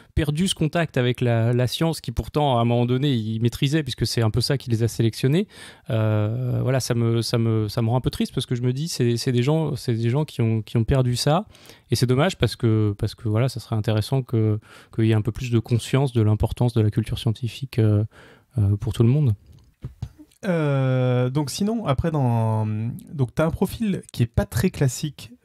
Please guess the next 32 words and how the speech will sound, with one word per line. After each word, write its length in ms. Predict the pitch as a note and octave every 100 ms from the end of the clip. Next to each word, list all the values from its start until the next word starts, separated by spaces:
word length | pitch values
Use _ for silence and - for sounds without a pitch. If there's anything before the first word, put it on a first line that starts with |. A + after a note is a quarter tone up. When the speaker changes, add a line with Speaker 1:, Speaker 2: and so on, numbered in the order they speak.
| _ -
Speaker 2:
pour 140 | A#2
un 40 | G#2+
youtubeur, 580 | A2+ B2+ B2+ F#3 C#3 -
qui 100 | -
est 40 | A#2
beaucoup 240 | F3+ -
plus 140 | C#3+
classique 420 | C3+ C#3 - D3+ -
chez 160 | B2+
les 80 | G#2+
blogueurs 380 | G2+ A#2+ E3 C#3
en 60 |
fait. 280 | A#2 E3 - - - - _
C'est-à-dire 400 | - B2 C#3 C#3
que 80 | B2
t'as 180 | A#2+ A2
un 120 | G#2+
métier 280 | A2+ - F#3+
à 60 |
côté 240 | F3+ B2+ D#3
qui 100 | -
te 60 |
fait 120 | - G#2+
vivre. 400 | D3 E3+ G#2 - _ - - -
T'as 100 | A#2+
pas 120 | -
spécialement 460 | F3 - D3 C#3 C#3
vocation 360 | B2 A#2+ A#2 A#2
à 40 |
vivre 160 | A2 A2+
de 100 | G#2
YouTube. 460 | G#2 A2+ - F#3+